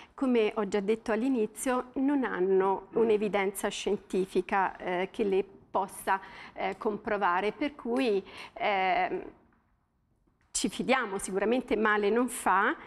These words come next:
eh, un cucchiaio di aceto sciolto in un bicchiere d'acqua, però la, la veridicità di queste, di queste affermazioni non è scientificamente comprovata.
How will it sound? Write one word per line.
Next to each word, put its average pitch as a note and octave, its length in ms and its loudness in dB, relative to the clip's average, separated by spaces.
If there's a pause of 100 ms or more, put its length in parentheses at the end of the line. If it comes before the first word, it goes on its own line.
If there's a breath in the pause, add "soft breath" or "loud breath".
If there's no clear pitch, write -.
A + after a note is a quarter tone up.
(280 loud breath)
eh, G3 320 0
un F#3+ 160 2
cucchiaio F#3+ 640 0
di F#3 80 2
aceto G3 680 0
sciolto G3 520 -2
in F#3 80 4
un F3+ 80 2
bicchiere G3 360 0
d'acqua, A#3 460 -4 (460 loud breath)
però A#3+ 440 2 (100)
la, F3+ 680 4 (540)
la A3 220 2
veridicità G#3 840 0
di F#3+ 100 -4
queste, F#3 840 -4
di F#3+ 100 0
queste A#3+ 240 0
affermazioni F#3+ 720 -2
non F3 180 -2
è D#3 220 -4 (260)
scientificamente F3+ 880 -2
comprovata. F#3+ 640 -6